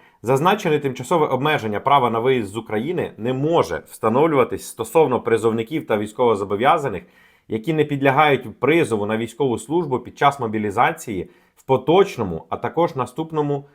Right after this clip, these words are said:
роках у зв'язку з недосягненням ними віку призову на військову службу під час мобілізації. Тобто,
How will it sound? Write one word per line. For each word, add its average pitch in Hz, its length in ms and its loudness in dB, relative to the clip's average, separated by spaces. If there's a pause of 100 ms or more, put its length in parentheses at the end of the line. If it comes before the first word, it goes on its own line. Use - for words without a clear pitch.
(240)
роках 120 520 4
у 110 80 0
зв'язку 117 580 0
з 107 400 0
недосягненням 117 800 0
ними 120 220 -2
віку 151 300 -8
призову 156 440 -2
на 113 100 -2
військову 135 400 -4
службу 151 360 -8
під - 180 -16
час 123 200 -4
мобілізації. 120 760 -4 (460)
Тобто, 190 540 2